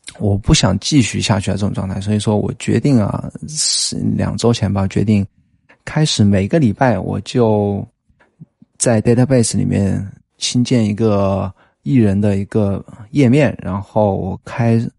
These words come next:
始收集这些艺人所有的基本的资料，出生在哪里，然后年纪，然后如何出道的，然后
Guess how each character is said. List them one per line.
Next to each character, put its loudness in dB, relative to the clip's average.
始 -2
收 2
集 -2
这 0
些 -2
艺 0
人 0
所 -4
有 0
的 -6
基 -6
本 -2
的 -2
资 -2
料， 2
出 -4
生 2
在 2
哪 -2
里， -2
然 -4
后 -2
年 -2
纪， -2
然 -4
后 -2
如 -4
何 0
出 -6
道 2
的， -2
然 -6
后 -2